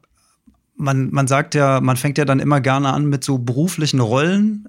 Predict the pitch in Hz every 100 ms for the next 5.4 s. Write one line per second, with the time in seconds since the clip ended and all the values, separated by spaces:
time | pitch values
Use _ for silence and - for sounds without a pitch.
0 | - 156 151 143 156 151 147 151 170 -
1 | 170 160 151 135 131 123 - 127 127 -
2 | 127 143 185 190 196 - 139 131 135 131
3 | - - 139 139 139 135 135 160 - 151
4 | 156 156 143 147 147 143 123 117 117 123
5 | 208 - -